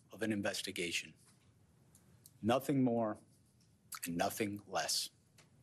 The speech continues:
The prosecutors in my office are among the most talented and experienced in the Department of Justice. They have investigated this case hewing to the highest ethical standards, and they will continue to do so as this case proceeds.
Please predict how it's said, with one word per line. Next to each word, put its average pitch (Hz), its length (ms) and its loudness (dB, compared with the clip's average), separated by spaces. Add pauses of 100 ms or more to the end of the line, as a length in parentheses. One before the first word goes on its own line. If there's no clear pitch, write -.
(1300)
The - 80 2
prosecutors 160 760 2
in 123 100 6
my 123 220 2
office 107 640 -4 (120)
are 110 120 0
among 107 420 0
the 127 120 2
most 120 320 0
talented 165 600 -2 (1080)
and 127 100 2
experienced 113 840 0
in 110 60 -6
the 101 60 -4
Department 104 460 -2
of 101 100 -2
Justice. - 640 -2 (840)
They 117 100 4
have 139 100 2
investigated 127 800 2
this 127 160 0
case 131 320 0
hewing 131 360 2
to - 100 -2
the - 100 -2
highest 151 500 -2
ethical 123 360 -2
standards, 143 680 -2 (580)
and 110 100 4
they 117 80 6
will 104 140 0
continue 156 520 2
to 123 100 2
do 117 180 0
so 90 320 -2
as 92 120 -6
this 113 140 -2
case 113 220 0
proceeds. - 600 -2